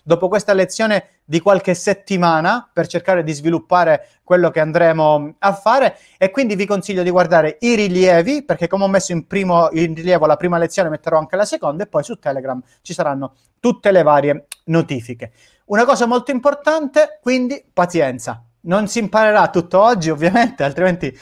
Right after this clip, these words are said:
sarebbe un-, sarebbe una pazzia, eh, non è, non è fattibile, poi ci vuole tempo di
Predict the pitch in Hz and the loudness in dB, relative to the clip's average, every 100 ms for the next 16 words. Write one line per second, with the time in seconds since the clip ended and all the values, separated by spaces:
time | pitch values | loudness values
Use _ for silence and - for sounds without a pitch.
0 | _ - 156 170 147 143 139 151 180 156 | _ -4 0 2 0 0 0 -2 -2 -4
1 | 156 170 160 165 156 147 139 131 156 208 | -6 -6 0 0 2 2 2 0 -2 -2
2 | 202 233 233 262 - _ _ 151 156 143 | -2 -2 -2 -2 -6 _ _ -6 -6 -8
3 | - 151 147 143 147 143 160 - 277 - | -14 -16 -8 -6 -4 -4 -6 -2 -2 -2
4 | 196 240 262 170 - 151 160 147 135 143 | 0 0 2 -2 0 0 0 -2 -2 -6
5 | 131 | -8